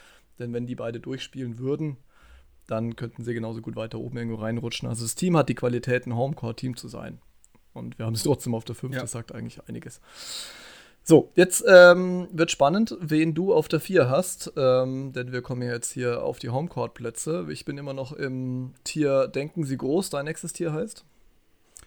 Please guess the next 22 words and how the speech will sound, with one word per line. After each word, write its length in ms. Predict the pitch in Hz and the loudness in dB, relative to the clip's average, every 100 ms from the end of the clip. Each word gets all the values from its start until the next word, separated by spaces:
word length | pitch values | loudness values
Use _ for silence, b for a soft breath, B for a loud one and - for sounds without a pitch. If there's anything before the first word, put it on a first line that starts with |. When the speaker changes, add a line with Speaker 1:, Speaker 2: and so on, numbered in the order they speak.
| B _ - | B _ -6
Speaker 2:
Ähm, 460 | 139 135 127 127 120 | -2 0 -2 -4 -10
das 180 | 113 - | -12 -10
bezieht 300 | 127 - 147 | -12 -12 -14
sich 100 | 143 | -14
auf 80 | |
die 120 | - 143 | -14 -14
zwei 160 | 131 | -14
Teams, 200 | - 143 | -14 -16
die 80 | - | -14
da 80 | 120 | -14
drin 220 | 120 139 | -12 -12
sind, 240 | - 143 | -10 -12
Vergangenheit 480 | - 120 127 156 147 | -14 -14 -12 -12 -12
und 120 | 107 | -14
Zukunft. 560 | - 156 - 147 - - - b b b b b - - | -18 -16 -14 -14 -14 -18 -20 b b b b b -20 -12
Ähm, 600 | 120 120 123 123 127 123 - _ _ _ - - _ - | -6 -4 -4 -6 -10 -12 -20 _ _ _ -18 -18 _ -20
da 140 | - - | -12 -8
sind 200 | 233 190 | -6 -6
bei 100 | 127 | -8
Speaker 1:
Hm. 80 | |
Speaker 2:
mir 160 | 127 127 | -10 -12
drin 600 | 120 113 120 131 139 147 | -16 -18 -16 -14 -14 -16